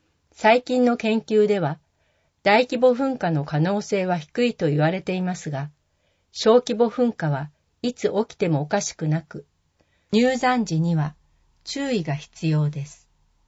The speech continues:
千九百九年、明治四十二年、樽前山噴火の写真が載っています。画面上三分の二は黒い煙が映っています。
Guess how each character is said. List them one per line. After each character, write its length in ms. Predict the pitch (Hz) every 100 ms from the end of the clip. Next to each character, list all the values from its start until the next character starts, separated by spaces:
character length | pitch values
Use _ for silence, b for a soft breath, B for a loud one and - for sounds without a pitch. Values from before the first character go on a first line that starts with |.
| _ _ _ _ _ _ _ _ _
千 340 | - 277 254
九 260 | 220 247 247
百 320 | 226 160 165
九 180 | 151 165
年、 340 | 170 175 156 - _ _ _
明 240 | 240 262 254
治 160 | 175
四 240 | 190 247 220
十 260 | 165 160
二 160 | 156 180
年、 300 | 175 139 156 _ _ _ _ _ _ _
樽 280 | - 208 262
前 200 | 262 240
山 280 | - 156 147
噴 260 | 185 220
火 120 | 226
の 140 | 214 208
写 160 | 175
真 260 | 160 208 208
が 140 | 185
載 100 | 170
っ 20 | 156
て 180 | - 160
い 100 | 151
ま 160 | 151
す。 220 | 151 _ _ _ _ _ _ _ _ _ _ _ _ _ _ _ _ _ -
画 160 | 233
面 340 | 262 226 170 156
上 320 | 170 170 - _
三 360 | - 220 247
分 220 | 254 262
の 120 | 247 240
二 160 | 240
は 200 | 185 156 _ _ _ _ _
黒 320 | - 139 262
い 100 | 247
煙 420 | - 156 185 220
が 100 | 208
映 220 | 202 - 208
っ 20 |
て 200 | - 156
い 120 | 143
ま 160 | 147 151
す。 180 | 151